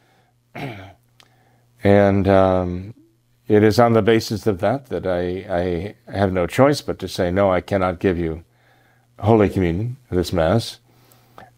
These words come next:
um, not only for the sake of my conscience, but for the sake of yours." <clears throat> Um,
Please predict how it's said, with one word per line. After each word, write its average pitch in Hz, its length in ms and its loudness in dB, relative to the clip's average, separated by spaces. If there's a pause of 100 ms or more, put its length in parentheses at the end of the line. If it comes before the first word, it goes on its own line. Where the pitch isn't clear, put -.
um, 85 1040 2 (760)
not 107 240 4
only 110 180 4
for 104 180 -2
the 95 100 2
sake 110 240 4
of 90 120 0
my 107 180 2
conscience, 104 420 -4
but 120 160 -6
for 127 60 -2
the 135 80 2
sake 147 220 2
of 147 100 2
yours." 160 400 0 (1400)
<clears throat> - 80 -10 (1300)
Um, 92 600 2